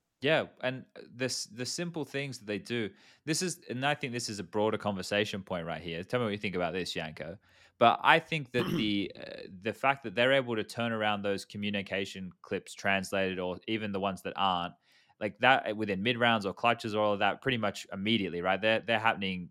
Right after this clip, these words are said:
you know, coming back in from breaks of halftime and stuff. So someone is turning that up very, very quickly. That, that in itself is a feat and hugely impressive. But that right there,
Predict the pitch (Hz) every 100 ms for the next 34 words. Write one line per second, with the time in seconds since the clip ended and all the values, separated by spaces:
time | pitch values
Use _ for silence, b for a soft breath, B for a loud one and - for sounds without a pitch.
0 | - 104 98 95 107 101 104 101 - 95
1 | 95 90 104 104 - 87 - 104 95 -
2 | 110 98 - 90 - - 101 120 123 117
3 | 101 - 107 101 92 80 85 82 107 110
4 | 95 87 104 101 85 78 - _ _ _
5 | 143 156 151 98 156 139 110 131 107 101
6 | 92 - 127 113 92 95 107 98 95 -
7 | 123 120 90 98 - 147 - 135 110 90
8 | 90 107